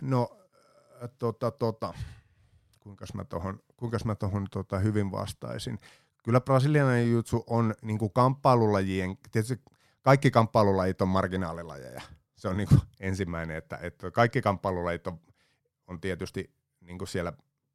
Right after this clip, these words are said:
ei ne, ei ne tietysti suurimpia niinku lajeja tai suosituimpia liikuntamuotoja ole, mut sitten kyllä brasilialainen jiu-jitsu sanoisin, että se nykyään alkaa olla siellä niinku ihan suosituimpien lajien joukossa.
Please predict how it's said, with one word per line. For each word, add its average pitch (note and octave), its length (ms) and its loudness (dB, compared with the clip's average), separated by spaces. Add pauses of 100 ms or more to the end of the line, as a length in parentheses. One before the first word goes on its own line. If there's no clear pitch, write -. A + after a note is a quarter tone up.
(160)
ei F#2 80 -8
ne, F#2 80 -6
ei G2 160 -6
ne F#2+ 100 -2
tietysti G2 320 -6
suurimpia G2+ 600 0
niinku E2+ 380 -10
lajeja F2 360 -6
tai E2+ 160 -8
suosituimpia F2+ 600 -4
liikuntamuotoja E2+ 880 -8
ole, E2 240 -10 (320)
mut F#2+ 140 -12
sitten G#2+ 220 -2
kyllä A#2+ 180 0
brasilialainen B2 640 0
jiu-jitsu A2 260 -6
sanoisin, A2+ 400 0
että F#2+ 200 -6
se G2+ 80 -2
nykyään G2+ 500 -2 (180)
alkaa G2 320 -2
olla G2+ 180 0
siellä F#2 260 -4
niinku F#2+ 200 -6
ihan G2+ 200 -6
suosituimpien G2 920 -2
lajien G2 480 -8
joukossa. F#2+ 640 -8